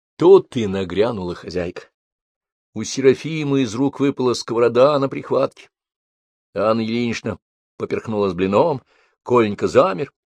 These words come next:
Череп возликовал. «Сестра вернулась, а ты, Сим, говорил, сегодня без водки обойдемся». Все кинулись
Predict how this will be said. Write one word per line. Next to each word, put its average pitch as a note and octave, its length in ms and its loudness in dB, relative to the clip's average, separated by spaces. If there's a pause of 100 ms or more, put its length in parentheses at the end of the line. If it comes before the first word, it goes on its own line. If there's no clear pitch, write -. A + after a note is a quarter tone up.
(580)
Череп C3 460 0
возликовал. F2+ 560 0 (680)
«Сестра A3+ 960 4
вернулась, D3+ 640 2
а D#3+ 320 6
ты, A#3 260 0
Сим, G#3+ 400 -4
говорил, G#3+ 280 6
сегодня F#3+ 360 0
без F#3 180 0
водки G3+ 360 4
обойдемся». F3+ 760 4 (640)
Все F2+ 260 -8
кинулись C#3 720 -2